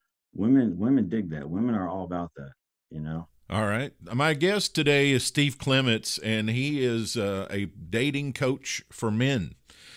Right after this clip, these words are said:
Speaker 2: And, uh, we're gonna talk a little bit. I'm gonna ask Steve how you can find out more about him and some of the programs he offers and things like that here in just a second.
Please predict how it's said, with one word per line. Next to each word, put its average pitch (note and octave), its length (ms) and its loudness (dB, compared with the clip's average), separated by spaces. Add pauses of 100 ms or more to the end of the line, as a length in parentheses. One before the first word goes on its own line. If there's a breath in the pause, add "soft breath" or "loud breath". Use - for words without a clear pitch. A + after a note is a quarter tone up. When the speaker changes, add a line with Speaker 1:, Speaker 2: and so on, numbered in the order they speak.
(120)
Speaker 2:
And, G2+ 540 2
uh, F#2+ 280 0 (100)
we're G2 200 -6
gonna D3+ 180 0
talk B2 280 0
a A#2+ 60 0
little A#2 240 2
bit. A2 260 2
I'm A2 100 -2
gonna A2 140 -2
ask G#2 220 -2
Steve A2+ 360 2
how G#2+ 120 -2
you G#2+ 220 0
can G2 320 -2
find G#2+ 260 -2
out G2+ 120 -2
more G2+ 220 0
about F#2+ 380 -4
him G2 340 -2
and F#2 180 -4
some G2 220 -4
of F#2+ 60 -6
the F2+ 60 -4
programs F#2 540 -4
he F#2+ 120 -2
offers F2 420 -4
and F2 140 -6
things F2+ 220 -4
like E2+ 180 -6
that F2+ 220 -4
here F2+ 100 -4
in F2+ 80 -4
just E2+ 200 -8
a - 120 -8
second. B2+ 260 -4